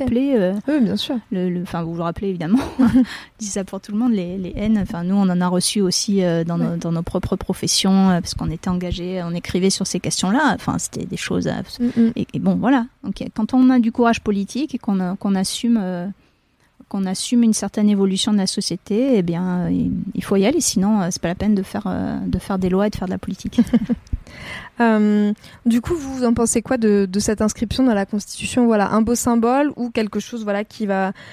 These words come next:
Speaker 2: qui, qui, qui, qui est vraiment nécessaire ? Comment, les unes et les autres, comment vous positionnez là, là-dessus ?
Speaker 1: Bah, moi, je trouve ça, c'est bien parce que c'est un, c'est, c'est, ça sera plus difficile à attaquer.
Speaker 2: Ouais.
Speaker 1: C'est symbolique, évidemment,
Speaker 2: Mhm.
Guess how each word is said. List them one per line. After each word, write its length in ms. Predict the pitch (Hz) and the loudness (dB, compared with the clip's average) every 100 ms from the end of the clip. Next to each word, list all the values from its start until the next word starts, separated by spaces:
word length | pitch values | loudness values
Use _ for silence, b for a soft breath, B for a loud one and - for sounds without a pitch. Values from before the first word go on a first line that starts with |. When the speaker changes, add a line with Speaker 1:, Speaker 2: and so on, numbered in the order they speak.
| B B _ | B B _
Speaker 2:
qui, 380 | - 220 208 196 | 0 2 2 0
qui, 440 | - 208 196 190 196 | -2 0 0 0 -4
qui, 320 | - 208 196 196 | -2 2 2 2
qui 140 | - | 0
est 40 | 226 | 0
vraiment 320 | 240 247 277 | 2 4 4
nécessaire ? 580 | 262 262 233 - 226 - | 2 2 0 0 -2 2
Comment, 320 | 226 214 214 | 2 2 2
les 240 | 220 208 | 0 2
unes 80 | 240 | 4
et 80 | 240 | 4
les 160 | 208 202 | 2 -2
autres, 120 | 208 | -2
comment 220 | 214 208 | 0 2
vous 140 | 208 208 | 2 -2
positionnez 540 | 214 202 - 214 214 | -2 -2 0 2 4
là, 120 | 214 208 | 2 0
là-dessus ? 540 | 214 208 208 190 214 226 - _ _ _ _ _ _ _ _ _ _ _ _ - _ _ - | 0 -2 -2 -2 -2 -2 -6 _ _ _ _ _ _ _ _ _ _ _ _ -20 _ _ -16
Speaker 1:
Bah, 120 | - | -14
moi, 120 | 160 - | -10 -10
je 80 | - | -12
trouve 140 | - | -14
ça, 200 | - - | -12 -6
c'est 160 | - 214 | -4 0
bien 240 | 202 240 | 2 2
parce 160 | 208 196 | 2 0
que 80 | 202 | -2
c'est 180 | - 185 | -2 -2
un, 400 | 190 190 180 156 - - - | -2 -4 -4 -4 -4 -8 -10
c'est, 180 | - - | -6 -6
c'est, 320 | - - 143 135 | -4 -4 -4 -6
ça 420 | - - - 196 | -8 -10 -10 -8
sera 120 | - | -6
plus 160 | - 226 | 0 2
difficile 340 | 196 - 220 | 2 0 0
à 40 | 190 | 0
attaquer. 400 | 190 - 196 - _ _ _ _ _ | -2 -6 -8 -10 _ _ _ _ _
Speaker 2:
Ouais. 180 | 254 226 | 2 2
Speaker 1:
C'est 160 | - 254 | -2 -2
symbolique, 600 | - 262 220 214 330 - - | 2 4 4 4 2 -4 -4
évidemment, 480 | 196 185 190 196 254 | -2 0 2 4 6
Speaker 2:
Mhm. 260 | 247 233 | 6 4